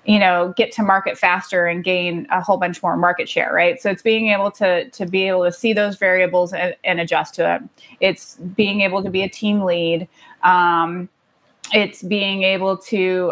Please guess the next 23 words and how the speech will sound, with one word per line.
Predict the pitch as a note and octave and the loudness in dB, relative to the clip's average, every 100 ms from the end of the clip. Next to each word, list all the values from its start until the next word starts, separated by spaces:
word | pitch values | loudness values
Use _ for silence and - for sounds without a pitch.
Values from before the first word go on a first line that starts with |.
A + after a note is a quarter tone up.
| - | 2
uh, | F3+ E3+ E3+ E3+ D#3+ - _ | 2 2 0 0 -2 -6 _
uh, | - - - | -12 -10 -10
you | - G3+ | -2 2
know, | F3 F3+ F3 - B3 _ - - _ G3 | 2 2 -2 -12 -20 _ -20 -20 _ 0
be | A#3 A#3+ | 4 4
a | A3 | 2
sh-, | - - | -2 -12
semi-structured | - A#3+ A#3 A3+ B3 - A3+ A3+ A3+ - | -2 0 2 0 0 -2 -2 0 -2 0
person. | G#3 G#3 C4 | -2 0 0
Obviously, | B3 A#3+ B3 B3 A3+ | 4 4 2 0 -2
project | A3 G#3 F#3 | 2 0 0
managers | F#3+ F#3+ F#3 F3+ F3 | -2 0 0 -2 2
go | F3+ F3 | 2 4
on | E3+ | 2
a | E3+ | 0
whole | F#3+ F3+ | 0 -2
spectrum | - G3 F#3+ F#3+ F3 | 0 -2 0 -2 -2
of | E3+ | -2
how | - F3 | 2 0
structured | - G3+ G#3 G3 E3+ | 2 -2 0 -4 0
they | E3 | 2
are, | D#3+ E3 | 2 2
but | E3+ - | 0 -4